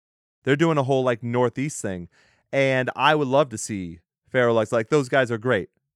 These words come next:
I'm a big fan. And I mentioned, like, "Ah, shit, no Boston." They were like, "Travel.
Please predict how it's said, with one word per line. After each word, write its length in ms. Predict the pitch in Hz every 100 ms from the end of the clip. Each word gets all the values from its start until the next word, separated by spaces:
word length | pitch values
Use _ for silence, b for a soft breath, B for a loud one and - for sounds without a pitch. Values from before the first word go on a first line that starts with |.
| -
I'm 160 | 110 117
a 60 |
big 220 | 107 117
fan. 440 | - 147 139 110 90 _ _ _ _ -
And 260 | 131 139 131
I 60 |
mentioned, 400 | 135 190 202 139 117
like, 160 | 123
"Ah, 140 | 180 131
shit, 320 | - 180 113
no 160 | 120 123
Boston." 440 | 117 147 156 113
They 80 | 113
were 80 | 113
like, 160 | 110 98
"Travel. 540 | - 160 180 131 110